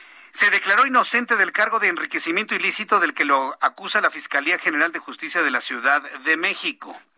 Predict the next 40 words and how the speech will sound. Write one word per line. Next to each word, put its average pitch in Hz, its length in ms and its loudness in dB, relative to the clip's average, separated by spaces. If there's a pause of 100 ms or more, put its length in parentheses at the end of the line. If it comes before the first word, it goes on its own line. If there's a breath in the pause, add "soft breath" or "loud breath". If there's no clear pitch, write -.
(520 loud breath)
y 170 140 0
por 170 300 2
el 160 180 0
que 160 320 -2
la 151 180 0
sección 202 360 -4
instructora 196 480 0
de 143 80 0
la 113 100 -2
Cámara 156 300 2
de 156 100 4
Diputados 160 640 -2
busca 135 300 -2
desaforarlo, 160 720 0
además 135 440 2
de 156 100 -8
que 180 140 -4
dijo 156 240 -4
ser 151 240 -2
víctima 151 520 -2 (300 loud breath)
de - 200 0
un 180 100 0
linchamiento 147 640 0
político. 135 560 -2
Eso 147 240 -2
dijo 147 240 -2
Mauricio 127 400 -4
Toledo. 139 260 0 (240 loud breath)
Bueno, - 220 -4
ya 113 100 -2
tiene 170 240 0
varios 135 320 0
años, 208 360 -4
¿eh? 247 140 -6 (800 soft breath)
Ya 123 140 -2
tiene 170 180 2
varios 170 320 0
años 208 320 -2
que 135 140 -8
varios 196 1040 -2